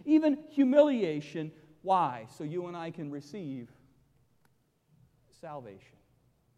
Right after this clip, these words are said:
Uh, there's a big lesson in that for Christians, right? As we're gonna re-, lead others to Christ, we're going to have to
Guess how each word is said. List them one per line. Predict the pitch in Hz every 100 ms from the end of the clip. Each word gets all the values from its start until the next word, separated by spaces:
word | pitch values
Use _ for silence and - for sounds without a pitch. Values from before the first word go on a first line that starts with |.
| _ _ _ _ _ _ -
Uh, | 135 139 135
there's | 165 139
a | 127
big | - 139
lesson | 143 156 143 127
in | 127
that | 127
for | -
Christians, | 107 170 - 101 95
right? | 104 120 113 _ _ _ _ _ _ 117
As |
we're | 127 135
gonna | 131 127
re-, | 139
lead | 156 151
others | 139 135 131
to | 127
Christ, | - 139 139 -
we're | 139
going | 127 135
to | 127
have | 135
to | 131